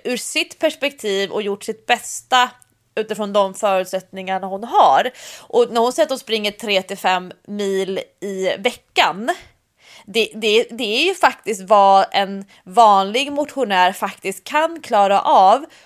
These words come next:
om man har en plan. Och det är just det här vikten av att ha en plan, att inte ta en vecka i taget, utan att man lägger upp en struktur och sen jobbar utifrån den och inte varje måndag hoppar på ett nytt program, för det gör ju mig tokig när man inte har planen.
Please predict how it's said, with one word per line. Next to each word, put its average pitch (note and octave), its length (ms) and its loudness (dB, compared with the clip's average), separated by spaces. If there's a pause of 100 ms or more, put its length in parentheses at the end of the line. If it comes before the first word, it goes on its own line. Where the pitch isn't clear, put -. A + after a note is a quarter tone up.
(120)
om G3+ 260 2
man G3 160 2
har E3+ 260 0
en F#3+ 120 -4
plan. G3 380 2
Och A#3+ 100 -10
det B3+ 60 -6
är B3 60 -10
just E4 280 -4
det A3+ 60 -2
här G3 240 -4
vikten D4 500 -4
av G3+ 220 4
att G3 100 -2
ha F#3+ 200 2
en G3+ 120 -2
plan, G3+ 380 4
att - 160 -10
inte B3 360 -10
ta D4+ 380 0 (300)
en G#3+ 240 0
vecka G#3+ 360 -2
i G3+ 60 0
taget, B3+ 640 0
utan G#3+ 220 -2
att A3 60 -6
man A3 140 -2
lägger A3+ 260 0 (100)
upp - 280 -4
en G3+ 120 -4
struktur G#3+ 800 -8 (360)
och - 200 -10
sen A3+ 220 -2
jobbar A3 460 4
utifrån G3+ 480 -4
den A3 200 2
och - 120 -10
inte B3+ 440 -4
varje A3 500 4
måndag A#3 520 2
hoppar G3+ 280 -2
på F#3 220 -4
ett F#3 100 -6
nytt F#3+ 240 -8
program, G#3 400 0
för G#3+ 100 -12
det B3 140 -8
gör G3+ 220 0
ju F#3 120 -4
mig E3+ 200 -8
tokig G#3 800 -10
när G#3 100 -8
man G3+ 180 -6
inte F#3+ 420 -10
har F#3 220 0
planen. A3 560 2